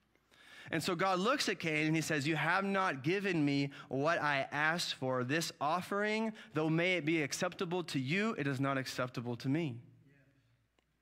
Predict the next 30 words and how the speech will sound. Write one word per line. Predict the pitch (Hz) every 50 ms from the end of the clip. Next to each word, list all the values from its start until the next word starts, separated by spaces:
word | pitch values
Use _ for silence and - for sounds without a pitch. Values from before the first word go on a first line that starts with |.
| _ _ _ _ _ _ _ _ _ _ _ _ _ _ _ _ _ _ _ _ _ _ _ _ _ _ _
How | - 151 147
many | 156 175 190 208 208 185
of | 151 135 127
us | 127 123 127 127 127 - - -
in | 147 160 170
our | 170 170 160
lives | 147 135 131 127 123 -
are | 135 135
fooling | 131 - - 180 196 214 208 190 156
ourselves | 139 131 117 - - 120 110 107 113 110 -
or | - 135 135
attempting | 123 - - 185 160 - 170 139
to | 131 127
fool | 127 - 151 135 123
others | 131 139 131 123 120 107
by | 113 123 117
offering | 120 139 156 160 156 - 151 139 127
to | - 135
God | 120 127 123 120 120 120
what | 120 117 120
looks | 127 123 - -
acceptable | 127 - - 143 127 - - 135 123 120 110
to | - - -
us, | 117 110 - -
but | 120 117
not | 123 123 120 -
what's | 117 113 -
acceptable | 113 107 - - 110 107 - - 110 107 156 139 -
to | - 120
him? | 110 113 110 113